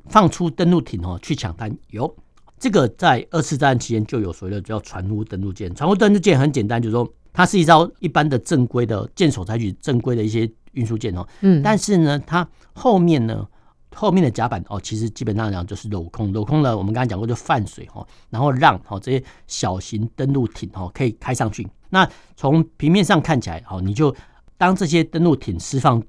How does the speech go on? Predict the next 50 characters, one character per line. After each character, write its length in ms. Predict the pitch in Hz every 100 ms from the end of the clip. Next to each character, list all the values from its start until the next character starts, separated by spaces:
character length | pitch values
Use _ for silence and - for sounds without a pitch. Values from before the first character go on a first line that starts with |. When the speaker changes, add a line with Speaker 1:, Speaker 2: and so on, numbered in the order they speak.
| -
Speaker 1:
出 160 | 139
去 120 | 123 120
之 120 | 120
后 80 | 95
呢， 200 | 87 -
哦， 100 | 101
从 260 | - 107 107
平 160 | 123
面 140 | 139 131
拍 180 | 131
摄 140 | 117 117
起 100 | -
来， 140 | 82 _ - - _ _
你 140 | 123
就 160 | 117 175
会 120 | 185
觉 140 | 139 120
得 140 | 110
说， 160 | - 113
哎， 160 | 123
怎 160 | 135 117
么 60 | -
好 120 | 104
像 220 | 123 127
一， 80 | 117 -
一 100 | -
只 160 | 139 135
母 220 | 143 101
鸭 220 | 92 107
在 180 | 113 117 - -
带 160 | 143
着 100 | 107
小 300 | 95 - 78
鸭 140 | 98 120
前 200 | - 90
进？ 160 | - 95
没 100 | 139
有 80 | 127
错 280 | - 139
哦， 20 | 90
Speaker 2:
嗯。 340 | 190 196 196
Speaker 1:
它 80 | 208
的 80 | 185
概 200 | 180 175
念 180 | 127 113
是 120 | 110
这 120 | 104
样 80 | 92
子 100 | 92
哦。 100 | 87